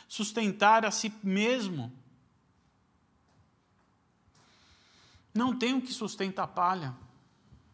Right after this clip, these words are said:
O injusto, o ímpio, ele não tem alicerces. Sua casa, ela tá construída na areia.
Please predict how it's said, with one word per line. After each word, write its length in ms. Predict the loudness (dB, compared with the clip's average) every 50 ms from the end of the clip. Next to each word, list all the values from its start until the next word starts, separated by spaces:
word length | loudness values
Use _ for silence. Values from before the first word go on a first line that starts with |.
| _ _ _ _ _ _ _ _ _ _ _ _ _ _ _ _ _ _ -20 -20 -20 -18 -18 -14 -4 0
O 100 | 2 4
injusto, 840 | 4 4 4 2 2 2 2 2 2 0 -2 -4 -4 -6 -6 -6 -8 -14 -20 -20 -20 -20 -20 -20 -6 -4
o 200 | -2 0 0 2
ímpio, 540 | 2 4 4 2 0 0 -2 -2 0 0
ele 140 | 0 0 2
não 200 | 2 2 2 0
tem 260 | 0 0 0 0 2
alicerces. 1040 | 0 0 0 0 0 0 2 2 2 0 -2 -4 -8 -10 -10 -10 -8 -10 -10 -12 -16 _ _ _ _ _ _ _ _ _ _ _ _ _ _ _ _ _ _ _ _ _ -20 -20 -20 -20 -20 -20 -20 _ -2
Sua 180 | 4 6 6 6
casa, 580 | 6 4 4 6 6 8 6 4 4 2 0
ela 180 | 2 2 0 0
tá 100 | -2 -4
construída 580 | -6 -6 -8 -10 -8 -8 -6 -6 -4 -4 -2 0
na 120 | 2 2
areia. 580 | 4 4 4 4 4 4 2 2 0 0 -2